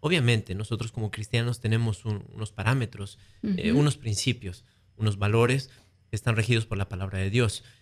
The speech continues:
Speaker 1: Y creo que ese es el único, eh, el único espacio, eh,
Speaker 2: Ujú.
Speaker 1: pero es un espacio bastante amplio para
Speaker 2: Correcto.
Speaker 1: poder soñar.
Speaker 2: Correcto.
Speaker 1: Así que me gusta mucho esta pregunta, eh, ¿qué nos estamos perdiendo?
Speaker 2: Cuando, eh, estabas hablando, me vino a la mente cuando,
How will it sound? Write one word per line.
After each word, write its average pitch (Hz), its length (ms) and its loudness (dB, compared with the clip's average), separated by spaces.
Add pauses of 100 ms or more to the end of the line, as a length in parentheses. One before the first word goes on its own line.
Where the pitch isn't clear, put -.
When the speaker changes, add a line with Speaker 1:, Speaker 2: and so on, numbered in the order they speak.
(140)
Speaker 1:
Y - 100 -20
creo 120 260 0
que 120 100 -2
ese 113 160 -4
es - 100 -6
el 110 120 -2
único, 98 500 0 (340)
eh, - 1000 -18 (200)
el 110 120 0
único 135 240 2
espacio, 110 760 0
eh, 208 120 2
Speaker 2:
Ujú. 202 200 0
Speaker 1:
pero 123 140 4
es 127 100 0
un 165 120 2
espacio 151 400 0
bastante 127 400 -2
amplio 113 420 -2
para 180 160 -2
Speaker 2:
Correcto. - 160 -2
Speaker 1:
poder 101 200 2
soñar. 95 360 -4 (120)
Speaker 2:
Correcto. 180 260 -4
Speaker 1:
Así 123 240 2
que 117 320 4
me 120 180 2
gusta 131 240 0
mucho 123 240 2
esta 107 160 -6
pregunta, 107 460 2 (400)
eh, 80 420 -2 (340)
¿qué 127 120 2
nos 127 180 2
estamos 110 320 -2
perdiendo? 85 460 -8 (420)
Speaker 2:
Cuando, 208 560 4
eh, 196 160 0
estabas 214 340 0
hablando, 262 360 4
me 202 160 2
vino 180 180 4
a 196 60 6
la 220 80 6
mente 220 640 4
cuando, 185 580 2